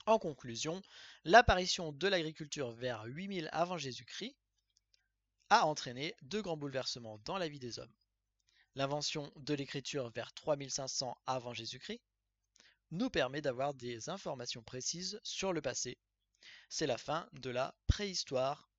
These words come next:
et le début de l'histoire. Donc en vocabulaire, les hiéroglyphes, c'est les signes de l'écriture des anciens Égyptiens. Le scribe, dans l'Antiquité, c'est un homme qui sait lire, écrire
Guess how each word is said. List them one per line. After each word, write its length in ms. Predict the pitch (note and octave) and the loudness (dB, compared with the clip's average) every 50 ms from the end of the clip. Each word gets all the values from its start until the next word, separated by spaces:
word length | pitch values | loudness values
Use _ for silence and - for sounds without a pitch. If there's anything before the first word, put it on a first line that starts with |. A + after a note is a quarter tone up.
| _ _ - | _ _ -4
et 80 | D#3 E3 | -4 -2
le 120 | E3 B2+ | -2 -2
début 440 | A2+ A#2 A#2 A2+ A2+ C3+ D3+ E3+ - _ _ _ _ _ - | -4 -4 -8 -10 -8 -10 -10 -12 -12 _ _ _ _ _ -20
de 180 | - A#2 C3 D3 | -12 -6 -4 -4
l'histoire. 580 | D3+ C3+ B2 - - - A2 G#2+ G#2+ G#2 - _ _ _ _ _ _ _ _ _ _ _ _ _ _ _ _ _ _ _ _ _ _ _ _ _ _ _ _ _ | -4 -4 -6 -10 -10 -10 -10 -10 -10 -10 -14 _ _ _ _ _ _ _ _ _ _ _ _ _ _ _ _ _ _ _ _ _ _ _ _ _ _ _ _ _
Donc 200 | - B2+ A#2+ - | -12 -10 -6 -4
en 80 | C#3 B2+ | -2 -2
vocabulaire, 680 | A#2 B2+ - B2 A#2 A2 A#2 A2+ A#2 C3 C#3+ D3+ D#3+ - - _ - | -2 -2 -2 -2 -2 -4 -4 -4 -2 0 2 2 0 -2 -8 _ -8
les 160 | D3 D3 D#3+ | -2 0 0
hiéroglyphes, 680 | E3+ E3+ E3+ D3+ D#3+ E3 D3 D3+ D#3+ E3 D#3+ - - - - _ _ _ _ _ | 2 2 2 2 2 0 -2 -4 -8 -10 -10 -10 -12 -14 -16 _ _ _ _ _
c'est 400 | - - - - C3+ C3 C3 C#3 | -8 -8 -6 -6 -6 -6 -6 -6
les 160 | C3+ A#2+ B2 | -8 -10 -10
signes 400 | A#2 - - D#3+ D#3 D3+ C#3 C3 | -6 -6 -6 -6 -6 -6 -6 -6
de 100 | B2 B2 | -4 -4
l'écriture 720 | A#2+ A#2+ A#2 - - C3 - - - - C#3+ C#3+ B2+ - - - - - - | -6 -6 -6 -10 -10 -12 -10 -10 -6 -4 -4 -4 -4 -6 -10 -16 -20 -16 -10
des 200 | - B2 A#2 B2+ | -8 -8 -8 -8
anciens 360 | B2 A#2+ - - B2+ A#2+ - - _ _ _ - - A#2+ | -8 -8 -8 -8 -8 -10 -12 -16 _ _ _ -16 -12 -10
Égyptiens. 500 | B2 B2 A#2 A2 A2+ - - - D3+ F#3+ - _ _ _ _ _ _ _ _ _ - - - - - - - - - _ _ _ _ | -8 -8 -8 -8 -10 -8 -8 -8 -8 -8 -12 _ _ _ _ _ _ _ _ _ -20 -20 -20 -20 -20 -20 -20 -20 -20 _ _ _ _
Le 100 | - B2 | -6 -2
scribe, 480 | A#2+ - - - - A#3 A3+ E3 C#3 B2 - - _ _ _ - | -2 -2 -2 0 -2 0 0 0 0 -2 -2 -4 _ _ _ -8
dans 120 | C3+ C3+ | -6 -6
l'Antiquité, 540 | C3+ C3+ C3 - D#3 C#3+ C3+ D3 C#3+ - D#3+ | -6 -6 -8 -10 -12 -12 -12 -12 -8 -6 -6
c'est 140 | D3+ - B2 | -4 -6 -6
un 140 | A#2 A#2 B2 | -6 -6 -6
homme 140 | B2+ B2+ | -8 -8
qui 160 | B2 - - A#2 | -8 -12 -8 -8
sait 180 | - - A#2+ | -6 -6 -6
lire, 360 | A2+ A2+ C3 C#3 C#3 B2 - - | -8 -8 -8 -8 -8 -8 -10 -12
écrire 420 | - B2 - - - A#2+ A2+ - | -16 -14 -12 -12 -12 -12 -14 -16